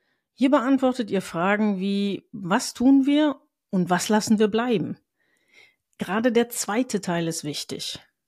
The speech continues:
Und der wird oftmals vergessen. Was tun wir zuerst? Was tun wir später? Und dann fragt euch natürlich auch, welche Ressourcen brauchen wir dafür?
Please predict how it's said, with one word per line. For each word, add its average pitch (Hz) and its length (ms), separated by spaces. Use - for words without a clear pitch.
Und 196 180
der 180 100
wird - 160
oftmals 190 420
vergessen. 190 480
Was 208 280
tun 208 160
wir 196 120
zuerst? 240 760
Was 175 240
tun 180 180
wir 160 80
später? 180 720
Und 202 160
dann 185 160
fragt 247 300
euch 247 120
natürlich 240 440
auch, 214 180
welche 196 540
Ressourcen 285 420
brauchen 156 380
wir 147 80
dafür? 147 440